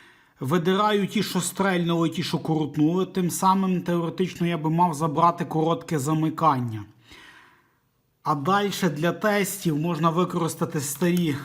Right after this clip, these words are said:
решту старих конденсаторів. Вони тут включені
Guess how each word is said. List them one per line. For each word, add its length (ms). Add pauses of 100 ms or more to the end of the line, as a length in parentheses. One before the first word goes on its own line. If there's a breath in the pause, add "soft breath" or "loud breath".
(120)
решту 420
старих 360
конденсаторів. 800
Вони 160
тут 200
включені 640